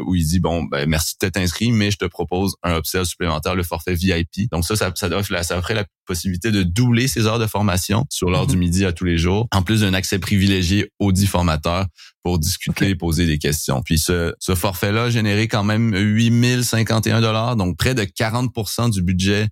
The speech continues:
Speaker 1: euh, qu'on a
Speaker 2: Ah.
Speaker 1: investi dans la campagne de lead generation a été remboursé, si on peut le dire, instantanément à l'inscription par ces upsells V I P là.
Speaker 2: Petite pause, petite pause. Pour les gens qui nous écoutent, ayez toujours quelque chose à vendre juste après,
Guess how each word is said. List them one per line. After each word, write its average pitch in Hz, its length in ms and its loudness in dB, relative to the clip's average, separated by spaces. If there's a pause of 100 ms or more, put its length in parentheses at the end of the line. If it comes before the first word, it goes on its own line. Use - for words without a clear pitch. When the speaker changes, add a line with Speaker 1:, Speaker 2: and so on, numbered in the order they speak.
Speaker 1:
euh, 87 160 2
qu'on 90 180 2
a 90 40 2
Speaker 2:
Ah. 92 40 2
Speaker 1:
investi 90 320 0
dans 101 120 2
la 87 80 0
campagne 87 280 0
de 90 80 2
lead 90 140 2
generation 85 600 2
a 85 80 0
été 87 420 0
remboursé, 85 500 0
si 87 120 0
on 82 100 2
peut 78 100 -2
le 76 80 2
dire, 80 360 0
instantanément 92 720 0
à 85 120 -2
l'inscription 85 800 0
par 87 260 -2
ces 82 360 0
upsells 78 380 0
V 73 160 0
I 76 60 -2
P - 160 -6
là. - 100 -6 (160)
Speaker 2:
Petite 170 340 0
pause, 151 300 -2
petite - 320 -4
pause. 185 360 -2 (120)
Pour 151 120 0
les 135 80 0
gens 143 140 0
qui 156 160 -4
nous 131 160 2
écoutent, 156 440 -2
ayez 151 420 0
toujours 156 340 0
quelque 135 240 -2
chose 139 200 2
à 131 60 2
vendre 156 300 0
juste 135 400 0 (180)
après, 143 440 2